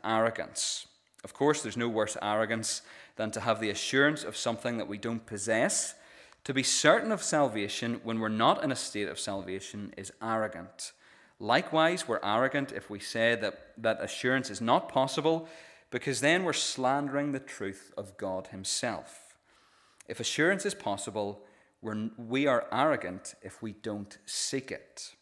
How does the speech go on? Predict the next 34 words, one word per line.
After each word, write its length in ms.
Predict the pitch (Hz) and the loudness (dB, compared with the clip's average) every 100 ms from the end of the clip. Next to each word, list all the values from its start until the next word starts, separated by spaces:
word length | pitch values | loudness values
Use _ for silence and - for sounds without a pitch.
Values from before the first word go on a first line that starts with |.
| _ _ | _ _
We 400 | 117 127 135 131 | -6 -4 -2 -2
talked 340 | 123 165 160 165 | 4 4 4 -2
just 200 | 135 113 | -6 -4
a 20 | |
moment 220 | 117 120 | -4 -2
ago 260 | 107 110 107 - - - - | -2 -2 -4 -14 -20 -20 -6
about 200 | 101 95 | -4 -4
false 380 | - 139 147 | 2 4 4
assurance 420 | 135 - 139 147 - | 0 2 4 4 -2
and 100 | - | -6
some 180 | 98 | -8
bad 320 | 90 104 120 - | -2 0 0 0
theology 460 | 117 123 127 127 | 0 2 2 -2
connected 500 | 113 104 101 101 101 | -8 -8 -10 -10 -14
to 180 | - 107 | -6 -4
it. 220 | 107 - - - - _ - | -4 -8 -14 -20 -20 _ -10
The, 80 | 123 | -8
the 200 | 135 127 | -6 -2
point 220 | - 202 | 0 2
I 20 | |
was 100 | 165 | 0
trying 160 | - 151 | 2 2
to 60 | |
subtly, 400 | - - 151 147 143 | 2 2 2 0 -2
subtly 360 | - 147 147 | 4 4 4
make 260 | 127 104 - | 2 0 -2
was 120 | 104 | -4
that 240 | 107 - - | -4 -4 2
bad 300 | 123 170 170 | 4 4 4
theology 520 | 160 147 143 143 120 | 4 6 4 2 -6
can 180 | - 101 | -6 -10
produce 460 | - 101 117 113 | -8 -8 -6 -6
false 380 | - - 147 160 | -6 2 2 2
assurance, 640 | 175 - 139 170 190 - | -4 2 4 4 0 -2